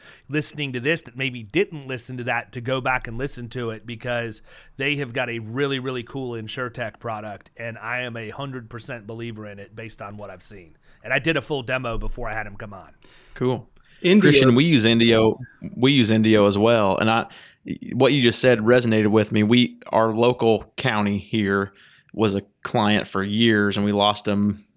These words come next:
Speaker 2: uh, probably six years ago or something like that. I can't remember what the date was.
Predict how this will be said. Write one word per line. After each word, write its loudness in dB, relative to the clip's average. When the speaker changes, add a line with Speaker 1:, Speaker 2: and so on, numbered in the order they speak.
Speaker 2:
uh, -10
probably -2
six -6
years -2
ago -2
or -2
something -4
like -4
that. -2
I -8
can't -6
remember -6
what -6
the -6
date 0
was. -2